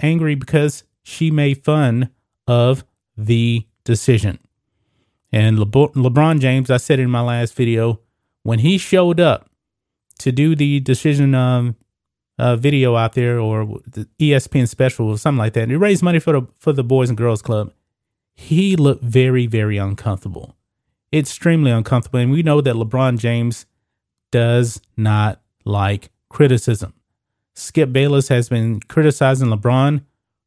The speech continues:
for many, many years, and he still refuses to this day to speak to Skip Bayless. I mean, when it comes to actual social justice stuff, black policeman asked LeBron James, have a sit down.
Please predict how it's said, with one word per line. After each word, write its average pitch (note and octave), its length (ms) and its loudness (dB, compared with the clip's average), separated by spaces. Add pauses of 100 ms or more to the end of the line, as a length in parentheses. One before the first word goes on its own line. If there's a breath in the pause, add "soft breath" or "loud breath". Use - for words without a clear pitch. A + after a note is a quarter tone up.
for A2+ 240 0
many, C3+ 380 2
many F#3 200 2
years, F#3 600 0 (840)
and A#2 160 0
he D#3 140 0
still C#3+ 340 0
refuses C3 540 -2
to - 200 -2
this A2+ 240 0
day C3+ 460 0 (720)
to F3 200 -2
speak - 440 -4
to B2+ 500 0
Skip - 380 -4
Bayless. E3 500 -2 (480)
I B2 80 -2
mean, B2 300 2
when C#3 100 2
it C3 100 -2
comes D#3 260 0
to D3 60 0
actual C3 320 -4
social C#3 400 -2
justice C#3+ 460 -2
stuff, D3+ 340 0 (720)
black D3 300 -2
policeman F3+ 480 0
asked C#3+ 220 -2
LeBron E3+ 340 0
James, D#3 260 0
have D3+ 160 0
a E3 40 -4
sit D3 200 -2
down. B2+ 340 0